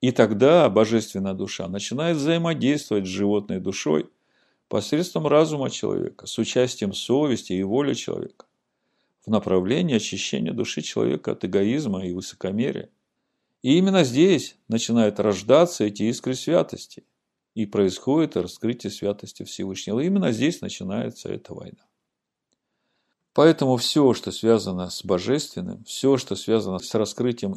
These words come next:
искр святости, требует от человека огромных духовных усилий в направлении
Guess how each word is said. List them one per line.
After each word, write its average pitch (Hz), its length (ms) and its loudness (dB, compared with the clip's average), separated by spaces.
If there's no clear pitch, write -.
искр 104 460 -2
святости, - 680 -2
требует 135 480 2
от 98 120 -2
человека 131 480 -2
огромных 156 640 4
духовных 135 540 -2
усилий - 560 -6
в 95 140 -4
направлении 120 640 4